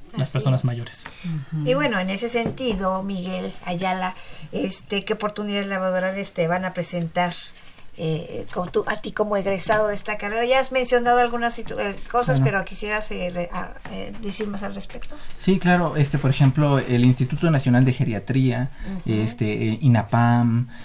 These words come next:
Speaker 4: el dif, eh, por ejemplo, eh, instituciones gubernamentales, públicas,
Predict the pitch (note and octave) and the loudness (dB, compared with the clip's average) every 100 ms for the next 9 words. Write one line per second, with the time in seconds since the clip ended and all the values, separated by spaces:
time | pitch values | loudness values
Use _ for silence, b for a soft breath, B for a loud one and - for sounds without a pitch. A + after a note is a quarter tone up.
0 | B - G#2+ G#2+ B2+ C3 B2+ A#2+ B2 - | B -2 0 6 8 10 8 6 2 -12
1 | B B - B2 G#2+ G#2 G2 A#2 B2 A2+ | B B -4 0 0 0 -2 2 2 4
2 | A#2 A2 G#2 A2 G#2+ G#2 B2+ B2 A#2+ A#2+ | 2 2 0 -2 -2 0 2 2 2 0
3 | - B2 A#2+ A2 A2 A2 A2 A2+ A2+ B2+ | 4 6 6 2 0 0 0 0 2 4
4 | C3 C3 B2 B2 B2 B2 A#2+ A2 - - | 6 6 6 6 6 4 0 -8 -18 -20
5 | - C3 C3 B2+ B2+ - B2 A#2+ B2 B2 | 0 4 6 8 6 6 6 8 6 4